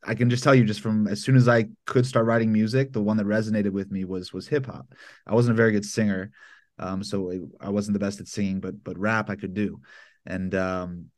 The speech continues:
I think what really caused me to take that turn, because I, like you said, I didn't, I didn't know where to go in music. I knew I, I, I wanted, I, so I got a business degree at my, my University of Georgia, go Dogs,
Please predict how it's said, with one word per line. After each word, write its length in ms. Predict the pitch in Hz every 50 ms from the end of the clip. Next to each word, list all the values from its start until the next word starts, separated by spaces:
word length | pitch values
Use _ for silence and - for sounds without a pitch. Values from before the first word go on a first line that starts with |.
| _ -
I 60 | 123
think 240 | - 160 175 170 160
what 320 | 160 151 131 123 120 117
really 260 | 135 143 147 139 131
caused 380 | 131 - - 127 123 127 131 131
me 80 | 139
to 100 | 127 110
take 260 | - - 123 120 117 123
that 180 | 117 113 117
turn, 380 | - - 113 107 107 117 123 127
because 240 | 123 - 123 110 120
I, 240 | 120 120 117 113 113 - _ -
like 160 | 127 127 127
you 60 | 123
said, 260 | 113 - 151 131 113
I 200 | 110 107 104 101 104 - - - - _ _ _ _ _ _ _ 123 113 - - _ _
didn't, 240 | 170 190 190 208 202
I 120 | 139 156
didn't 160 | 165 208 208 202
know 80 | 202
where 140 | 190 190 185
to 80 | 170 151
go 260 | 131 143 151 160 147
in 80 | 135
music. 440 | 135 143 151 139 123 123 117 113 - -
I 400 | 120 120 123 123 123 120 120 113 107 117
knew 220 | 123 135 143 143
I, 160 | 143 139 135 131
I, 160 | - 123 123 - - -
I 40 | 123
wanted, 260 | 123 127 131 127 131
I, 120 | 120 123
so 140 | 127 131 139
I 60 | 135
got 100 | 139 151
a 40 | 147
business 320 | 139 156 151 151 147 135 127
degree 420 | 127 110 110 113 113 120 123 -
at 160 | 92 113 104 104 - 127 - - _
my, 260 | 117 113 113 113 110
my 340 | 107 113 113 110 110 107 113 - -
University 400 | 107 123 127 127 131 127 127 135
of 60 | 120
Georgia, 320 | 123 113 113 107 113 120 117
go 140 | 107 110 110
Dogs, 440 | 110 110 110 110 117 127 131 -